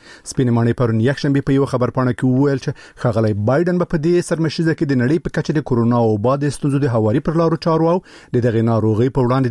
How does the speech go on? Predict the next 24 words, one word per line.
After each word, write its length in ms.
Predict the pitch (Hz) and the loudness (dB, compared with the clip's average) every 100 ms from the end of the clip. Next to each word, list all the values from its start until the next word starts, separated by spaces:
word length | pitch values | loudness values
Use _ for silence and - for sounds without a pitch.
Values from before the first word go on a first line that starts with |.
| 117 | 0
د 80 | 104 | 0
واکسین 380 | 101 - 160 143 | -2 -2 -2 0
پر 100 | 135 135 | 0 0
ویش 180 | 151 151 | 0 -2
هم 100 | 147 - 139 | -4 -4 0
وغږیږي. 640 | 113 101 101 107 107 135 139 - - - | 0 2 0 2 2 0 -2 -12 -20 -4
د 180 | 123 120 | 0 0
روغتیا 220 | 117 127 | 0 0
نړیوال 340 | 120 110 123 120 | 0 2 0 0
سازمان 340 | 127 123 127 131 | -2 0 -2 -2
خبرداری 400 | 120 107 110 120 | -2 0 2 0
ورکړی 280 | 127 143 135 - | 0 0 -2 -2
چې 480 | 139 - - - | -8 -8 -10 -2
د 240 | 127 113 - 123 | 0 0 -2 -2
کورونا 320 | 113 135 165 165 | 0 0 2 0
واکسین 360 | 156 - 170 151 | 0 -2 -2 0
د 100 | 143 | 2
ویش 160 | 156 - | 0 0
په 160 | 156 143 | -4 -4
برخه 140 | - | -4
کې 180 | 156 139 | -4 -4
د 80 | - | -2
شتمنو 360 | 113 131 143 135 | 0 2 2 2
هیوادونو 540 | 135 131 135 139 | 2 0 0 0